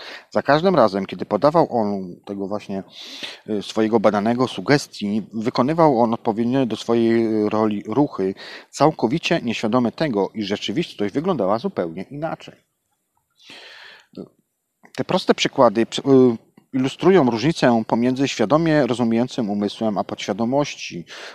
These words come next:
podświadomością, która jest bezosobowa, bezkrytyczna i przyjmuje za prawdę wszystko, w co uwierzy świadomość.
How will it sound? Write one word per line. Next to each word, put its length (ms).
podświadomością, 800
która 320
jest 220
bezosobowa, 840
bezkrytyczna 840
i 100
przyjmuje 600
za 120
prawdę 480
wszystko, 520
w 100
co 140
uwierzy 360
świadomość. 640